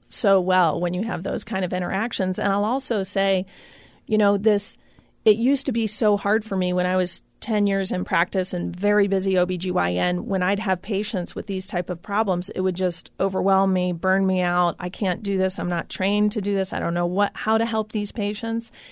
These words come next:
And now that I've read about it, learned about it, I feel comfortable screening for these issues. I feel comfortable talking about them. It really doesn't take that much time for me because I am just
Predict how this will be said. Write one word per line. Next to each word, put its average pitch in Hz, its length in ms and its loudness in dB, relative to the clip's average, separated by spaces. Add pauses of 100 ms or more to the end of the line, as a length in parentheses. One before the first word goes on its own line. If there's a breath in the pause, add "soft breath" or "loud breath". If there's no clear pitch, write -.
(340 loud breath)
And 214 180 4
now 226 300 2
that 202 160 2
I've 190 260 0 (160)
read 208 300 4
about 196 280 0
it, 196 220 -4
learned 202 300 0
about 196 260 0
it, 196 160 -4
I 202 80 -4
feel - 180 -4
comfortable 190 460 -4
screening 220 560 0
for 202 140 -4
these 196 200 -4
issues. 196 380 -2
I 185 80 -2
feel 180 180 -6
comfortable 185 440 -6
talking 214 420 -4
about 180 300 -4
them. 185 160 -4
It - 160 -4 (180)
really 294 240 0
doesn't 226 320 0
take 196 240 -6
that 196 160 -2
much 180 240 -6
time 185 340 -2
for 254 200 -2
me 254 180 0
because 202 340 -2
I 196 140 0
am 208 160 2
just 190 320 -2